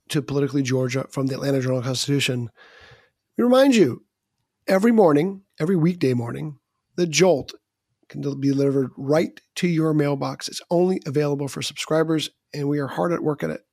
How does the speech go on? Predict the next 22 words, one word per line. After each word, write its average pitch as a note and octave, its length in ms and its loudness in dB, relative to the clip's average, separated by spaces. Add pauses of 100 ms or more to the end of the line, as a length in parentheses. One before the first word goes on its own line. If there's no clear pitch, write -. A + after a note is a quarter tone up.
(100)
every G3+ 180 0
night E3+ 240 2 (260)
and E3 140 -8 (260)
early G#3 380 6
every E3+ 180 4
morning C#3 380 2 (680)
for - 100 -4
you, C#3+ 480 2
our B2+ 340 -8
subscribers B2 800 -8
and B2+ 140 -12
listeners. C3 500 -8 (580)
And D3+ 440 4 (120)
Patricia, D#3+ 540 4
no E3 300 2
surprise D#3 480 2
here, D#3+ 240 2
but C#3+ 120 0
we're C#3+ 120 0
planning D3+ 420 2
to D3 160 -2
lead C#3+ 320 2